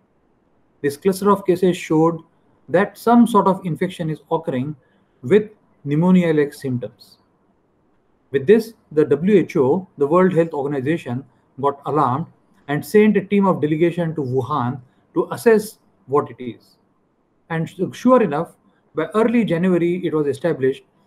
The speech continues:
that the infection is caused by a new type of a virus, which was now named as severe acute respiratory syndrome coronavirus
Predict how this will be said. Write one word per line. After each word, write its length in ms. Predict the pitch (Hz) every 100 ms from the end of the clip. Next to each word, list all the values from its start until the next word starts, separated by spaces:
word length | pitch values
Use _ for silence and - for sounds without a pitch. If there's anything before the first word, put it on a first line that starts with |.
| _ -
that 160 | 143 135
the 220 | 143 131 -
infection 540 | 165 160 208 - 175
is 180 | 151 - -
caused 500 | 160 143 147 170 - _ _ _ -
by 280 | 147 156 170
a 120 | 165
new 280 | 151 220 233
type 180 | 190 170
of 80 | 139
a 100 | 123
virus, 520 | 120 120 208 - _ _ _ _ -
which 160 | 143
was 160 | 156 147
now 180 | 139 135
named 560 | 127 165 156 160 185 - _ _ -
as 420 | 143 208 214 - _ _ _ _ _ _ _
severe 560 | - 180 185 202 202 196 - -
acute 420 | - - 185 185
respiratory 600 | 139 151 - 170 160 156
syndrome 680 | 147 143 127 135 120 170 185 _ _ _ -
coronavirus 880 | 143 175 180 160 139 135 180 185